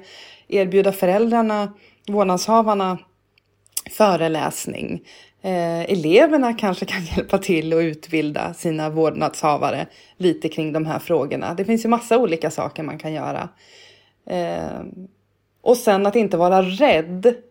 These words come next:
för att ta tag i de här frågorna. Man måste,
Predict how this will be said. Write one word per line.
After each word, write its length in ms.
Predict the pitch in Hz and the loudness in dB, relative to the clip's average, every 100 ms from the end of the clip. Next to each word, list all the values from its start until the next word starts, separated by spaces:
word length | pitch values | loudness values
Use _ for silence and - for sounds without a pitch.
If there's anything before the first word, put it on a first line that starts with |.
| _ - | _ -8
för 180 | - 160 | -2 -2
att 140 | 156 | -2
ta 80 | 165 | -8
tag 500 | 165 151 110 - 151 | -4 -4 -4 -10 -12
i 80 | - | -10
de 140 | 160 - | -8 -8
här 100 | 139 | -8
frågorna. 580 | - 117 90 - - 190 | -6 -6 -6 -10 -10 -2
Man 180 | 208 | 2
måste, 440 | 226 226 - 254 | 4 2 2 2